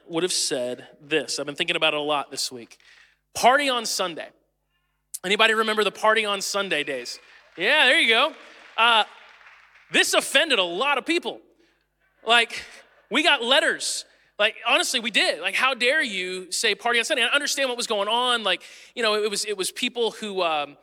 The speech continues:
just thought it was maybe, like, sacrilegious, um, making light of something sacred. And that is not, like, <laughs> look, we, we love Jesus. That's really clear. If you're here on a Sunday morning one time, you know that we, we take our faith really seriously. We just don't take ourselves very seriously.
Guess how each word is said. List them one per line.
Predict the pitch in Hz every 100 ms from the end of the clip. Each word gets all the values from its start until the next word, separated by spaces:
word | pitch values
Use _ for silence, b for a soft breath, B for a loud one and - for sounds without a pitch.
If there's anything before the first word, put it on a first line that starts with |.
| B B -
just | 220 -
thought | 240
it | 226
was | 185
maybe, | 208 202
like, | 170 143 -
sacrilegious, | - 180 - 165 147 123 - - _ -
um, | 160 151 139 131 - 185
making | 190 202 190
light | 175 180 165
of | 160
something | - 160 151
sacred. | - 208 165 147
And | 175
that | 202
is | 165
not, | 180 190 180 - b b b
like, | 165 156
<laughs> | -
look, | 185 185 -
we, | 196 226 202
we | 240
love | 214 180 160
Jesus. | 147 123 120 - - _ _ _ -
That's | 208 220
really | 202 180 147
clear. | - 165 139
If | 220
you're | 240
here | 208 220
on | 190
a |
Sunday | 175 202 185
morning | 175 170 165 156
one | 175 170
time, | 180 156 151
you | 190
know | 185 160
that | 156
we, | 226 - b b
we | 240
take | 269 285 269
our | 214
faith | 190 208 208 202
really | 160 185 185
seriously. | 175 165 175 190 - 240 269 _ _ _ _ _ _ - -
We | 196
just | 180
don't | 190
take | 208
ourselves | 170 143 - 220 220 180
very | 147 127 117
seriously. | - 117 98 - 92